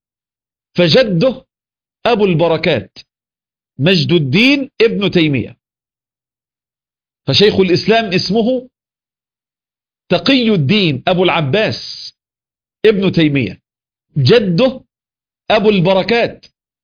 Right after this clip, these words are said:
مجد الدين ابن تيمية. وأما أبوه فهو أبو المحاسن شهاب الدين ابن تيمية، ذرية بعضها من بعض،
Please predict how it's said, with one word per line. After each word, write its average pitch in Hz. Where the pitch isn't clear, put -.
مجد 165
الدين 226
ابن 220
تيمية. 139
وأما 233
أبوه 165
فهو 214
أبو 208
المحاسن 180
شهاب 185
الدين 233
ابن 185
تيمية، 135
ذرية 220
بعضها 185
من 160
بعض، -